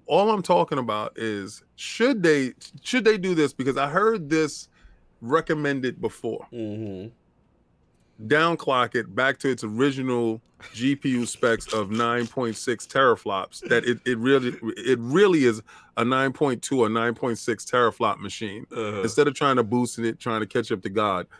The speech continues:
Speaker 1: Don't, don't try to catch up to God. Leave God up there. Let the twelve teraflops fly up there, and you do what you do best.
Speaker 2: Uh-huh.
Speaker 1: Stay in a T C L lane. Know what you do. Don't overclock the box, because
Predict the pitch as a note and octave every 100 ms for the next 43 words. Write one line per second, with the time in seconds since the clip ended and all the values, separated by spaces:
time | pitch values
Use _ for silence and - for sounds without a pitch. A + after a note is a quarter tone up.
0 | - D#3 F#3 - D#3 D3+ D3 B2+ B2+ A2+
1 | G2+ A2 F#2 A#2+ D#3+ D3 D3 C3 A#2 A2
2 | G2+ G2 B2 C3 C3+ D3+ C3 A#2+ B2 A2
3 | A#2+ G2+ G#2+ - - - - G#2+ G#2 G2+
4 | F#2 F2+ F2 - - - - D3 E3+ A3+
5 | F#3 G3+ F3 - F3 D3+ C#3+ A#2 - -
6 | _ _ A#2 G#2+ G#2 F2+ E2 _ _ _
7 | _ _ _ - - F3 A3 A3 - G3
8 | - D#3 C#3 B2+ A2+ G#2+ C3 - _ -
9 | D#3 A3+ A#3+ - G3+ E3+ C3+ B2 A2+ A#2+
10 | - - _ _ - F3 G#3 F3+ G3 E3+
11 | E3 C#3 B2+ B2 A#2+ G#2+ - - C#3+ D#3
12 | C#3+